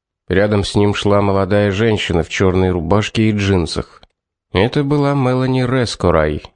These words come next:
все такая же красивая, несмотря на печально нахмуренное лицо.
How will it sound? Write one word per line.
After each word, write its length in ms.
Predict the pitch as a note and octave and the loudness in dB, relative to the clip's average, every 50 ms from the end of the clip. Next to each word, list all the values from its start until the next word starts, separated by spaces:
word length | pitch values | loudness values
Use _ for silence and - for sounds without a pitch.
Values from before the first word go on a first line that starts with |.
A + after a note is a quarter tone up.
| _ _ _ _ _ | _ _ _ _ _
все 220 | - - - A2 | -6 -2 -2 0
такая 420 | G2+ A#2 A2+ - - D3+ D3+ C#3+ C3 | 0 0 0 0 0 -2 0 0 0
же 140 | A#2 B2 - | -2 -2 -2
красивая, 760 | - A2 G#2+ G2+ - - - D3 D3+ A#2+ G2+ F2 E2+ E2 | 0 2 2 0 0 -2 -2 -2 0 0 0 0 0 0
несмотря 600 | E2 E2+ E2 D#2 - - G2 G2+ - A2+ B2+ C3 | 0 -2 -2 -2 0 0 0 0 0 0 -2 0
на 100 | B2+ B2+ | 0 -2
печально 500 | A#2 - A2+ - - C3+ C3+ C3 B2 B2 | -2 -2 -4 -4 -2 -2 0 0 0 0
нахмуренное 760 | A#2+ A#2+ A2+ G#2+ - - G#2 A2+ A2+ G#2+ G#2+ G#2+ G#2 G#2 G2+ G2+ | 0 -2 -2 -2 -2 0 0 0 2 2 2 2 2 0 0 0
лицо. 540 | F#2+ G2 F#2 - - - F#2+ E2 D2 D2 | 0 -2 -4 -4 -2 0 0 2 0 0